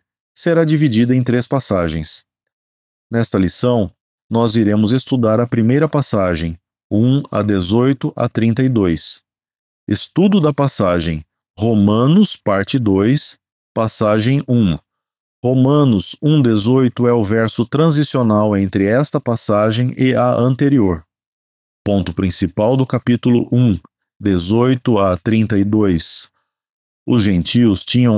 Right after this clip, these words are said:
um conhecimento básico de Deus, mas o rejeitaram e se voltaram para os ídolos, tornando-se completamente depravados. Tarefa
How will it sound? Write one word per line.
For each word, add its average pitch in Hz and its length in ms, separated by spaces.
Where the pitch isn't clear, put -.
um 120 120
conhecimento 107 760
básico 120 480
de 127 120
Deus, 95 520
mas 101 200
o 92 60
rejeitaram 117 840
e 139 80
se - 160
voltaram 135 480
para 147 180
os 147 160
ídolos, 113 560
tornando-se 123 640
completamente 127 920
depravados. 113 1040
Tarefa 104 640